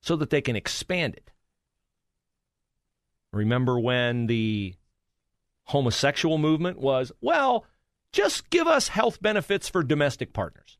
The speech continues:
That's all we want. That's really all we want. It's just our domestic partners to have health benefits." I mean, if, you know, if I'm a homosexual and my homosexual partner doesn't work at Ohio State, but I do,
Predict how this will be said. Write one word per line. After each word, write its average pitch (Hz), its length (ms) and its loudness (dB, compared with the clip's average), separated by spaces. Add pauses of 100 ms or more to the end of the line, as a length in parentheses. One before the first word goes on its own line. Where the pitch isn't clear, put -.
That's 156 220 2
all 226 200 4
we 185 100 2
want. - 200 -4 (100)
That's - 160 -2
really 339 280 4
all 277 240 6
we 254 80 0
want. 113 240 -2
It's - 80 -16
just 220 200 -4
our 208 120 4
domestic 151 500 0
partners 170 460 -2
to 131 100 0
have 143 300 2 (420)
health 214 340 4
benefits." - 480 -6
I 139 40 -2
mean, 165 140 2
if, - 120 -6 (400)
you 247 60 0
know, 226 160 4
if - 80 -4
I'm 208 180 2
a 175 60 2
homosexual 202 920 2
and 123 120 -2
my 120 240 -2 (160)
homosexual 220 560 2
partner 196 680 2 (360)
doesn't 185 380 4
work 190 380 2
at 180 80 2
Ohio 170 340 4
State, 185 480 0
but 131 100 2
I 180 140 6
do, 185 460 2